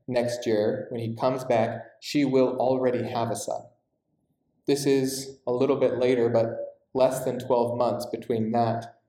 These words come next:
and the time the son will come. And at that point, God departs. He ends his conversation with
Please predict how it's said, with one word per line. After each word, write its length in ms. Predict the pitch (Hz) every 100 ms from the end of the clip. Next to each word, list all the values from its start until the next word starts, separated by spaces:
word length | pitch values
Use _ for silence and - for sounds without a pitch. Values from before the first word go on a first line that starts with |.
| _
and 140 | 120 117
the 40 |
time 200 | 113 113
the 80 | 113
son 260 | 110 98
will 100 | 92
come. 300 | 95 160 - - - _ _ _ _ _ _ _ _ _ _ _ _ _ _ _ _ _ - _ _ - - _ _ -
And 140 | 135
at 120 | 131 147
that 280 | 147 -
point, 380 | 151 135 135 - - -
God 460 | 127 123 127 127 -
departs. 680 | 117 113 113 - - - - _ - _ _
He 260 | - 131 131
ends 760 | 135 143 151 151 - - - _ _ _ -
his 420 | 131 117 117 120
conversation 960 | - 139 143 143 139 131 123 120 127 123
with 380 | 117 113 113